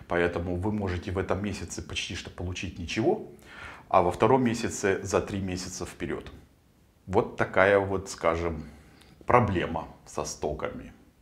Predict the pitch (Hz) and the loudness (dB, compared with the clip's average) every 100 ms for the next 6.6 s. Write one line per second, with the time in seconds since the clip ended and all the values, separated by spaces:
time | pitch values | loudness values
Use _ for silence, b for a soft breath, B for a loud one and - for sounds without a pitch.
0 | _ _ _ _ - 117 120 156 170 156 | _ _ _ _ 0 2 6 8 8 6
1 | 139 - 113 101 - - - 101 123 110 | 0 0 -2 -2 -6 -8 -6 -2 2 2
2 | 107 110 92 95 90 87 101 95 90 87 | 0 -2 -2 -4 -4 -2 -2 -2 -4 -6
3 | 87 87 - 107 101 87 82 82 151 165 | -6 -6 -4 -4 -4 -6 -6 -6 -2 2
4 | 143 127 120 - - - B B B B | 0 0 -2 -2 -6 -8 B B B B
5 | B B B 104 101 123 120 110 107 98 | B B B -2 6 8 8 6 4 2
6 | 101 110 110 110 110 110 | 2 6 8 8 4 -2